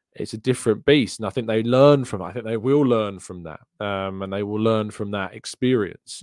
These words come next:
And, um, I look for-, I really look forward to going to that Porto home game because I'm really looking forward to seeing what we do at the Emirates. I'm looking forward to seeing a team really motivated. I think it's a bit of a wake-up call the first leg.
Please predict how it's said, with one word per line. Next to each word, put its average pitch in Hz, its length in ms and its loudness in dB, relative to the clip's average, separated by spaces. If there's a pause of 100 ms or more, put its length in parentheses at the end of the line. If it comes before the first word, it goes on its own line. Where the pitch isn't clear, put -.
And, 101 540 -6
um, 98 580 -2
I 120 60 0
look 185 200 2
for-, 180 220 6
I 135 40 6
really 196 340 2
look 196 180 6
forward 165 320 4
to - 80 -10
going 107 300 -2
to - 80 -20
that - 180 -6
Porto 101 360 -6
home 101 200 -6
game 82 260 -10 (340)
because 107 220 -10
I'm 113 120 0
really 123 180 2
looking 117 220 -2
forward 107 200 -6
to 101 60 -14
seeing 104 360 -4
what 110 240 0
we 107 180 -4
do 101 300 -4 (440)
at 110 180 -4
the 117 140 -2
Emirates. 107 500 -2
I'm 123 100 -6
looking 123 180 -6
forward 117 180 -6
to 107 60 -14
seeing 113 220 -6
a 107 40 -6
team 120 400 -6
really 131 300 0
motivated. 131 880 2 (260)
I 123 80 0
think 151 200 0
it's 120 100 -2
a 123 60 0
bit 135 160 2
of 113 80 -2
a 120 60 0
wake-up 135 440 2
call 165 160 0
the 160 80 -2
first 156 320 0
leg. 151 180 0